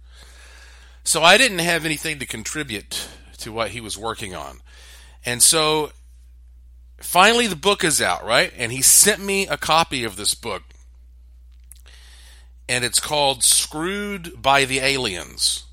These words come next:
Now, I know right off the bat you're like, "Oh boy, what a crass title." But there's something serious here. And the serious part is,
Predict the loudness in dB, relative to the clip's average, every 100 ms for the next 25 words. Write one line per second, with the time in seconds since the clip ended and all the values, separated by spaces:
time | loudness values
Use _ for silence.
0 | -20 -20 -20 -20 -20 -20 -20 -20 -18 -2
1 | 6 6 6 6 4 2 -4 -14 -8 2
2 | 4 4 0 2 2 4 0 -2 -4 -2
3 | -2 -2 -4 -2 -2 -2 -4 0 2 2
4 | 2 0 -2 -8 -4 2 2 0 -10 -20
5 | -20 -20 -20 -20 -20 -20 -20 -8 -4 0
6 | 4 4 4 0 -2 4 4 4 2 0
7 | 2 0 -2 -4 -12 -20 -20 -20 -20 -20
8 | -20 -20 -20 -20 -20 -20 -20 -10 -2 0
9 | 0 -2 -6 -6 0 2 2 0 0 -2
10 | 0 0 0 -2 -2 -2 -2 -4 -4